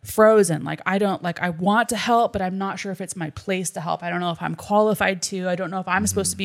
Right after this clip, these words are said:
Speaker 1: be one of those people that's supposed to help or not.
Speaker 2: Yeah.
Speaker 1: And I, it's just, like, this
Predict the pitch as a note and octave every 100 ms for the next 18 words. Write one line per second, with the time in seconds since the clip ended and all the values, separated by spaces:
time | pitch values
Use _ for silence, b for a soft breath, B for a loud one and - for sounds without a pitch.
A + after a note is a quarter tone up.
0 | F#3 F3+ F3 E3+ E3 E3+ - F#3 E3+ E3
1 | E3 - E3+ - D#3 E3 E3 D#3+ E3 E3
2 | E3 - F#3+ F#2 F#3 - F#3 F#3 F#3 -
3 | E3+ E3+ - F3+ F3+ E3